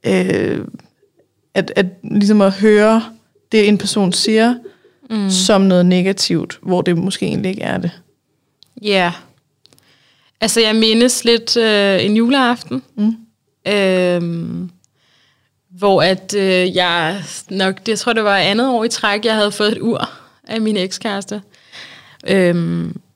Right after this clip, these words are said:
Speaker 2: og på det tidspunkt, der boede hans søster i Sydafrika, så vi skulle selvfølgelig fa-, FaceTime med dem.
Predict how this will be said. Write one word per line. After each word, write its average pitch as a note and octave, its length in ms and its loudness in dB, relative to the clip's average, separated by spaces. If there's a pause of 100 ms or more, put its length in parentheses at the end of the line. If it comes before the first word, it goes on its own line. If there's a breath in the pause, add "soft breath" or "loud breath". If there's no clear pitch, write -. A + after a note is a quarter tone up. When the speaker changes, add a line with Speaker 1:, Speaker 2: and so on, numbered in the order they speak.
(260)
Speaker 2:
og F3+ 180 -4
på F#3 100 -8
det G#3 140 -4
tidspunkt, G3 460 -4
der F#3+ 140 0 (1040)
boede F#3+ 260 2
hans F#3+ 140 -2
søster G3 300 -4
i F3+ 40 -2
Sydafrika, F#3+ 720 -4
så F#3+ 120 -4
vi F#3 80 -2
skulle F3+ 180 -6
selvfølgelig F3+ 560 -4
fa-, - 120 -14
FaceTime G3 460 -4
med F3 180 0
dem. F#3 200 -6